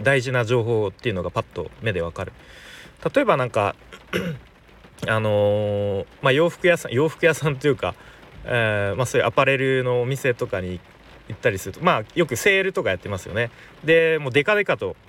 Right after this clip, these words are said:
なんか九十パーセントオフみたいな、バンと出てると、まあ、すごいわかりやすいですよね。うん。まあ、ああいうイメージですかね。はい。これが強弱ですね。はい。で、最後が反復ですね。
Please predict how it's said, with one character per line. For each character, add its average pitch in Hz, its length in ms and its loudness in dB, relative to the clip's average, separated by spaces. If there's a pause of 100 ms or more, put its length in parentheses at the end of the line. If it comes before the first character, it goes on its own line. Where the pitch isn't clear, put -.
な 127 100 -8
ん - 20 -10
か 101 160 -8
九 202 340 0
十 185 140 0
パ 185 300 0
ー 175 40 -4
セ 180 140 -2
ン 170 80 -2
ト 160 140 -6
オ 165 80 6
フ - 200 -6
み 117 80 -10
た 104 120 -6
い 95 40 -6
な、 90 100 -14 (140)
バ 147 140 2
ン 110 80 -8
と 80 220 -8
出 147 120 -8
て 170 140 -4
る 165 100 -8
と、 196 320 4 (340)
ま 135 80 -2
あ、 - 20 -8
す 135 100 -8
ご 104 80 -4
い - 20 -2
わ 95 140 -2
か 104 120 -6
り 101 60 -4
や 95 100 -2
す 107 140 -10
い 85 60 -10
で 82 100 -14
す - 120 -20
よ 92 80 -16
ね。 151 220 0 (760)
う 127 40 -6
ん。 92 140 -8 (320)
ま 202 100 2
あ、 151 120 4
あ - 40 4
あ 170 60 4
い 165 100 0
う 160 100 -2
イ 147 120 -6
メ 147 160 0
ー - 20 -4
ジ 85 140 -8
で 80 80 -8
す - 80 -16
か - 120 -14
ね。 147 280 0
は 107 100 -2
い。 87 100 -4 (160)
こ 170 80 -2
れ 165 100 4
が 151 120 4
強 135 300 2
弱 85 240 -10
で - 80 -12
す - 100 -18
ね。 135 180 -2 (220)
は - 80 -2
い。 87 100 -4 (520)
で、 185 80 -4
最 220 300 2
後 113 140 0
が 92 120 -2
反 196 320 0
復 190 340 0
で 175 140 4
す - 100 -12
ね。 98 200 -4